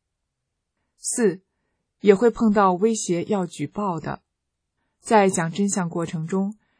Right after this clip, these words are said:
有时也会碰到一些固执不听的而威胁的，有的拿手机扬言要举报的，有的还拉着我的手，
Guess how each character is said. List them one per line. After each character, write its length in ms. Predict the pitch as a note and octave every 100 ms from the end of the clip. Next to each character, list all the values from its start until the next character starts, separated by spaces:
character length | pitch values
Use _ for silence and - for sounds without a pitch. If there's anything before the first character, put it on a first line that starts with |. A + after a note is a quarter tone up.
| _ _
有 200 | - G#3
时 320 | G3 - A3 -
也 100 | G3
会 140 | F#3
碰 220 | G3 G#3+ F#3+
到 140 | F3+
一 100 | F3+
些 360 | F3+ G3+ G3+ -
固 160 | - G#3+
执 160 | F#3+ F3+
不 180 | F#3
听 300 | D#3+ - G#3
的 240 | G#3 E3 -
而 280 | - F#3 F#3
威 240 | F#3 A3 A3
胁 320 | - E3+ D3
的， 240 | E3 - - _ _ _ _ _ _ _ _
有 220 | - F#3+ F3
的 260 | G3 G3+ -
拿 200 | F#3+ G3
手 220 | F#3+ E3
机 260 | D#3+ G3+ G3
扬 220 | F3+ G3+
言 180 | F#3 F3+
要 160 | G3
举 180 | F3+ -
报 320 | D3 G#3+ F#3
的， 220 | E3 D3 - _ _ _ _ -
有 220 | G3 F#3+
的 180 | G#3+ A3+
还 140 | A#3
拉 180 | B3+ C4
着 140 | A#3+
我 120 | F3+
的 140 | A#2+ G#3+
手， 360 | - E3 -